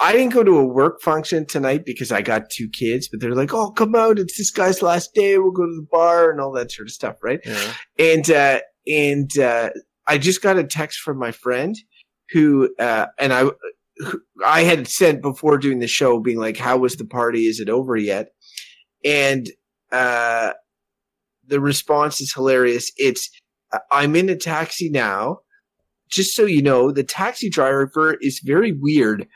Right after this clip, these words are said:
Speaker 1: Man, is that a requirement when applying? And then I,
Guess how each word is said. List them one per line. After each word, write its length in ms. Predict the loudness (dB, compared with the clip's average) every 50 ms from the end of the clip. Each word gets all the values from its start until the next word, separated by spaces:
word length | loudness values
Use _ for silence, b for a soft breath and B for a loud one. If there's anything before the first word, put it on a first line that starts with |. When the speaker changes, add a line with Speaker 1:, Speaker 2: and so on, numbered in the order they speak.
| b b -6
Speaker 1:
Man, 280 | -2 0 0 2 0 0
is 180 | -2 -4 -4
that 200 | -2 -2 0 0
a 40 | 0
requirement 720 | -2 -2 -4 -6 _ -2 -2 0 0 0 0 0 -2 -2 0
when 180 | -2 -2 -2 -2
applying? 680 | -4 -4 0 2 4 4 6 6 4 2 2 -2 -8 _ _ _ _ _ B B B B B B B B B B 0 2
And 180 | 2 2 4 2
then 120 | 2 4
I, 140 | 4 4 4